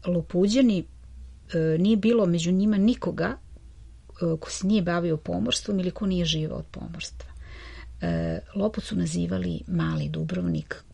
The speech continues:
koliko je sve to bilo, da kažem, raskošno. Dubrovnik je krenuo u svoj veliki prosperitet, e,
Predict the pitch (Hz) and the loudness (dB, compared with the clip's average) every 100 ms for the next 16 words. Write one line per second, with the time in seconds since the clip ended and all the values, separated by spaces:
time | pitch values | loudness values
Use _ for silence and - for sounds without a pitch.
0 | - - 165 156 - 175 170 - - - | -14 -4 -2 -2 -2 -4 -4 -8 -20 -20
1 | - - 165 151 143 - - - 180 180 | -18 -6 -4 -4 -8 -12 -10 -6 -4 -2
2 | 160 151 165 156 - - 156 151 151 151 | -2 -2 -4 -4 -8 -8 -6 -6 -4 0
3 | 151 151 - - - - - - - 113 | 0 0 -8 -12 -6 -6 -4 -6 -2 0
4 | - - - - - - - - - - | 0 -4 -18 -20 -20 -20 -20 -18 -16 -14
5 | - - - - - - - - - 190 | -14 -14 -16 -18 -20 -20 -20 -18 -2 0
6 | 277 415 415 311 - 226 190 170 - - | 2 2 6 6 8 6 6 4 0 -18
7 | - - 214 202 254 277 226 175 143 - | -6 2 4 6 8 8 8 6 2 -6
8 | - - - - - - - 196 170 - | -20 -20 -20 -20 -20 -20 0 2 4 6
9 | 214 180 - 175 175 196 180 180 202 185 | 8 6 4 4 6 8 6 2 0 0
10 | - 180 175 175 247 220 - 185 170 160 | 4 6 4 8 6 6 2 4 6 6